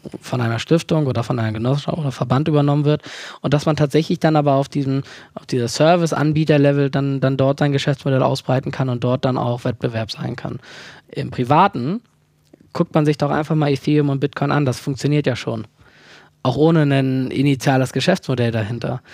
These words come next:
Äh, man könnte sowas wie ein privates Airbnb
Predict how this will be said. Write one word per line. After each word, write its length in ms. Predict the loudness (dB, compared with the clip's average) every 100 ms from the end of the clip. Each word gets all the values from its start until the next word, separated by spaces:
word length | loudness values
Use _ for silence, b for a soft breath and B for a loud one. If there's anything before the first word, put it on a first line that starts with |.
| B B B
Äh, 240 | -4 -2
man 220 | 0 -2 0
könnte 340 | 0 2 2
sowas 340 | 4 2 0
wie 180 | -2 -4
ein 60 | -2
privates 480 | -2 2 4 2 0
Airbnb 800 | -2 -2 -4 -4 -4 -4 -4